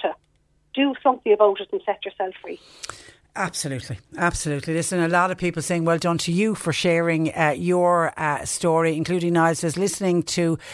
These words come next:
Speaker 2: uh, Sarah, well done to her, particularly for respecting her birth mother's wishes. And,
Speaker 1: Yeah.
Speaker 2: uh, a lot of people saying what a brave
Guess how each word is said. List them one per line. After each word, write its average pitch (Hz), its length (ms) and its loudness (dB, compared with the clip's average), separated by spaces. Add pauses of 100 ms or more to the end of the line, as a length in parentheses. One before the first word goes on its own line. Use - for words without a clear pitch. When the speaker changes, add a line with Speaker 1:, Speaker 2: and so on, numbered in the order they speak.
(140)
Speaker 2:
uh, 151 120 2
Sarah, 160 440 2
well 185 340 2
done 180 280 0
to 147 120 -4
her, 156 100 -2
particularly 185 460 -4
for 170 160 -4
respecting 165 720 -4 (220)
her 156 100 0
birth 156 380 -2
mother's 135 500 -2 (140)
wishes. 139 540 -4 (360)
And, - 180 -2
Speaker 1:
Yeah. 135 200 -2
Speaker 2:
uh, 143 60 -6
a - 20 -4
lot 135 160 0
of 135 80 -6
people 139 220 -2
saying 131 200 -4
what 135 120 0
a 131 40 0
brave 143 440 -2